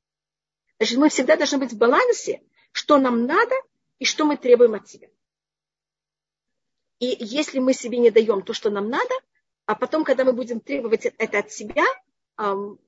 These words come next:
у нас это будет не в той форме, которую бы мы хотели. А, и люди должны понимать, есть людям, которым надо гулять, есть людям, которым надо иметь удовольствие. И всё, конечно, должно быть в каких-то рамках и в правильной форме, и не чересчур.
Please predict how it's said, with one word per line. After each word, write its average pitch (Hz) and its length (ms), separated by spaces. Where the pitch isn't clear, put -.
у 240 60
нас 254 200
это 285 100
будет 285 160
не 269 80
в - 40
той 277 140
форме, 311 340
которую 240 280
бы 233 60
мы 233 100
хотели. - 400
А, 175 60
и - 260
люди 302 260
должны 302 260
понимать, 349 440
есть 233 180
людям, 254 220
которым 233 340
надо 220 240
гулять, 196 540
есть 202 120
людям, 240 160
которым 233 300
надо 226 240
иметь 226 220
удовольствие. 208 680
И 226 60
всё, 285 160
конечно, 269 320
должно 247 220
быть 277 120
в - 40
каких-то 233 380
рамках 262 380
и 247 120
в - 180
правильной 262 400
форме, 359 380
и - 140
не 226 160
чересчур. - 600